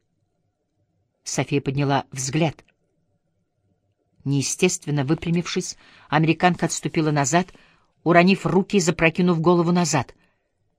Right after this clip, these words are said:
Казалось, ее от пяток до макушки охватила дрожь.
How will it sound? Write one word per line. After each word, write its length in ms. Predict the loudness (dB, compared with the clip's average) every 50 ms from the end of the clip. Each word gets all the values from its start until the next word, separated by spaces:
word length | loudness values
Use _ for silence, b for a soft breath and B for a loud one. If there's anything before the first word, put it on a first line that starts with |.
| _ _ _ _ _ _ _ _
Казалось, 540 | 2 2 4 6 6 6 6 4 2 0 2
ее 160 | 4 4 4
от 300 | 4 4 2 2 0 0
пяток 400 | _ 4 4 4 4 0 -6 -2
до 100 | 0 2
макушки 500 | 2 2 0 0 -2 -4 -4 -2 -2 -2
охватила 480 | -2 0 0 -2 0 0 2 2 2 2
дрожь. 440 | 4 4 2 2 2 -2 -8 -14